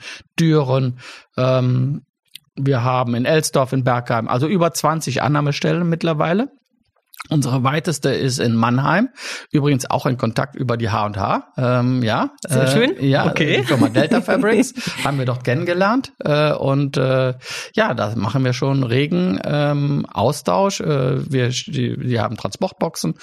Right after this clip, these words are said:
Speaker 1: und, äh, die Maschinen werden, äh, per D H L hin und her verschickt. Äh, funktioniert prima. Und, ähm, so funktioniert auch dann, äh, das Nachhaltige bei den Händlern, die nicht selber verkaufen können. Die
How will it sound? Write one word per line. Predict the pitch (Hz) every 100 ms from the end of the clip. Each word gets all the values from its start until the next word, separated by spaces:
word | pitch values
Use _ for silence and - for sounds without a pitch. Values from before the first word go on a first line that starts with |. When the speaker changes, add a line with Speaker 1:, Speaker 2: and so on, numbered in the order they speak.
| - - -
Speaker 1:
und, | - 127 123
äh, | 127 117
die |
Maschinen | 117 110 117 113 120
werden, | 131 147 151 -
äh, | - 131 131 127 123 - - -
per | 117
D | 117 107
H |
L | - 113 170 214 -
hin | 135 139
und | 135
her | 143
verschickt. | - 160 180 180 - - - -
Äh, | 127
funktioniert | 135 127 135 123 117 117
prima. | - 139 175 214 269 - - - -
Und, | - 143 147 156 151
ähm, | 135 139 139 135 139 135 131 - -
so | 135 147 160
funktioniert | 175 151 139 139 139 - -
auch | 123 156 - -
dann, | 123 135 165 175 - - - - _
äh, | 131 135 139 135
das | 127 113
Nachhaltige | 139 127 151 151 160 156 151 135
bei | 123 123
den | 120 123 117
Händlern, | 113 123 151 143
die | 113
nicht | 135 -
selber | 123 139
verkaufen | 156 156 147 156 165
können. | 156 160 175 - - -
Die | -